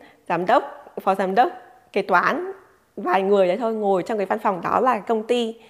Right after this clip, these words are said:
Và mình sẽ thấy là cái người làm lãnh đạo của mình ấy, cái người làm lãnh đạo tối cao, ví dụ như C E O ấy, người ta cũng vẫn đang vừa code, người ta vừa làm chăm sóc khách hàng, người ta vừa nghe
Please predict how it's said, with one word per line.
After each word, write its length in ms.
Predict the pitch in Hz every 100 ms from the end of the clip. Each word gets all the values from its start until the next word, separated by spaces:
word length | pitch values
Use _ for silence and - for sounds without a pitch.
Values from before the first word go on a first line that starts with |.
| - _ _
Và 320 | 214 202 190 185 - - -
mình 160 | 220
sẽ 100 | -
thấy 180 | - 196
là 180 | 233 214
cái 120 | 190
người 140 | 240
làm 140 | 214 185
lãnh 160 | -
đạo 160 | - - 185
của 60 |
mình 220 | 185 180
ấy, 60 | 185
cái 140 | 196
người 120 | 196 208
làm 180 | 190
lãnh 120 | 180 226
đạo 100 | -
tối 120 | 202
cao, 320 | 180 254 233 214
ví 120 | 208
dụ 100 | 226
như 160 | 220
C 120 | 220 285
E 160 | 262
O 240 | 247 254 240
ấy, 80 | -
người 100 | 196
ta 180 | 208 226
cũng 320 | - 220 - - -
vẫn 200 | - 247
đang 240 | 294 294 277
vừa 180 | 233 226
code, 340 | 220 277 311 302
người 80 |
ta 140 | 208 220
vừa 340 | 226 220 208
làm 400 | 202 208 208 202 - - _ -
chăm 140 | 269
sóc 160 | 262 311
khách 120 | 349
hàng, 200 | 302 226
người 100 | 202
ta 160 | 190 226
vừa 380 | 214 226 202 196
nghe 220 | 247